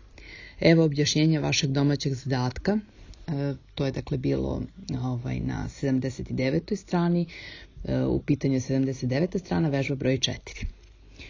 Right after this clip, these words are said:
E, dakle, ovde je trebalo da postavite prvo upitni oblik,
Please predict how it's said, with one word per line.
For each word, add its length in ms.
E, 260
dakle, 360
ovde 300
je 60
trebalo 420
da 120
postavite 560
prvo 440
upitni 460
oblik, 440